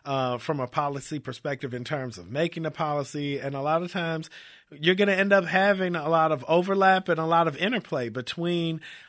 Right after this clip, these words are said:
all of that work. And I, I think that sometimes if people end up overlooking the work that you all do or not really recognizing it,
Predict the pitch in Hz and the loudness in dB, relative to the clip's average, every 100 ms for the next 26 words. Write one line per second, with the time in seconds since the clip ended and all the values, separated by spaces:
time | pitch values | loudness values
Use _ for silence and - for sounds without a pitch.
0 | - 156 165 156 143 147 123 151 254 220 | 0 4 4 2 0 -2 -2 -2 -2 -2
1 | 135 139 139 156 156 185 165 160 139 - | -4 -4 0 -2 0 -4 -2 -2 -2 -2
2 | 170 175 190 185 175 156 - 226 220 190 | -4 -2 -2 -4 -4 -6 -6 -4 -4 -4
3 | 165 156 160 - - _ - 180 180 175 | -6 -6 -10 -20 -20 _ 0 2 4 2
4 | - 156 180 165 160 175 302 208 165 143 | 2 2 2 4 2 4 2 0 -2 -2
5 | 156 - _ - 160 175 165 156 139 - | -8 -12 _ -4 -2 0 0 -2 -6 -4
6 | 320 196 147 135 143 143 143 139 143 156 | 0 4 2 2 0 0 -2 -4 -2 0
7 | 170 147 170 151 147 190 - 170 151 143 | -2 0 -2 0 0 0 -2 -4 -4 -4
8 | 131 143 147 | -6 -6 -6